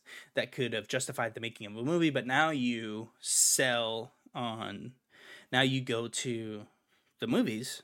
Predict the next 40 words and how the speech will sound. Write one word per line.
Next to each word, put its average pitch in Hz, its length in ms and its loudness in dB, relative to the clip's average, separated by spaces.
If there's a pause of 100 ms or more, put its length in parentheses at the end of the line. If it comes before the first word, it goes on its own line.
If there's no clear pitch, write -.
(160)
make 120 260 -2
your 113 120 0
money 113 240 -4
there. 131 480 4 (360)
Then 147 100 4
you 147 60 4
go 147 120 4
to 143 160 0
a 120 60 -2
streaming 175 380 -2
service, 170 540 -2
and 127 180 -4
it's - 140 -12 (640)
more 143 400 2
gray 131 440 4
area 135 380 4
how 135 100 0
you 131 160 0
actually 127 280 -2
make 120 180 -6
your 101 80 -6
money 147 300 0
there, 202 400 2 (520)
right? 160 300 0 (440)
Um, 127 420 2 (180)
I, 139 280 2 (220)
<laughs> - 280 -10
actually 123 320 0
this 117 180 -4
morning, 113 300 -4 (680)
another 110 320 -4
person 123 360 -6
I'll 110 100 -4
bring 113 240 -4
up, 113 180 -8 (240)
um, 113 300 -4
in 120 140 -4
a 107 60 -4
different 139 320 -2
industry. 190 520 0